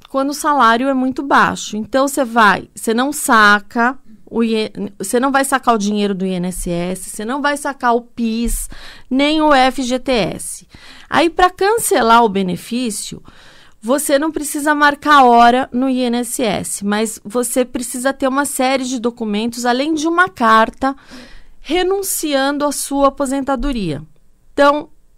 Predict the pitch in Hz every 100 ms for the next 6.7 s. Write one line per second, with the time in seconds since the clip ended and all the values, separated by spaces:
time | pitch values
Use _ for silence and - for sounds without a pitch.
0 | _ - 269 370 381 254 220 269 277 247
1 | 254 277 - 330 320 294 269 180 165 -
2 | 208 254 240 - 262 240 170 160 - -
3 | - - - - 277 294 277 294 294 294
4 | 294 262 285 254 254 269 254 262 269 247
5 | 269 247 196 190 240 294 285 262 220 185
6 | 165 214 247 214 202 180